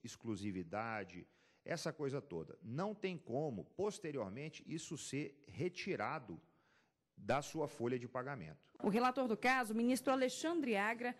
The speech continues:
Speaker 2: ainda destacou que o Código Civil também não foi violado,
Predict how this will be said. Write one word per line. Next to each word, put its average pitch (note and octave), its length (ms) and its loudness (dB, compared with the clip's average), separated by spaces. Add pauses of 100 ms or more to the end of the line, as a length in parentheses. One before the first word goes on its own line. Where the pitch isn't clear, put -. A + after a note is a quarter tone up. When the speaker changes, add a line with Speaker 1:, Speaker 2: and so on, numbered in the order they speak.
(160)
Speaker 2:
ainda F4+ 300 2
destacou F4 580 2
que E4+ 100 0
o E4 60 4
Código B3+ 400 2
Civil A3+ 320 0
também D#4 300 4
não D4+ 180 4
foi C#4+ 280 2
violado, A3+ 580 2